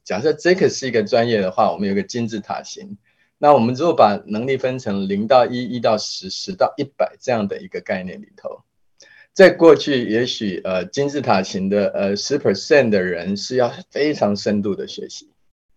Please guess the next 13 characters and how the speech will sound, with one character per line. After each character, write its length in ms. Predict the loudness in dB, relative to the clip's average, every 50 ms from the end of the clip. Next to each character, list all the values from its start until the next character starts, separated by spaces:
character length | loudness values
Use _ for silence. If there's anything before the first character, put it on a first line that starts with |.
| _ _ _ _ _ -20 -20 _ _ _ _
那 140 | 0 2 4
么 100 | 4 2
现 340 | 2 4 4 4 4 4 4
在 220 | 4 4 4 4
呢， 180 | 4 2 0 -2
很 320 | -2 -2 -2 -2 -2 -2
可 120 | -6 -8
能 180 | -8 -8 -10 -12
是 140 | -14 -12 -6
倒 260 | 0 0 2 2 0
过 160 | 0 -4 -4
来， 260 | -4 -6 -8 -10 -10 -12
是 420 | -12 -12 -10 -6 -4 -4 -4 -6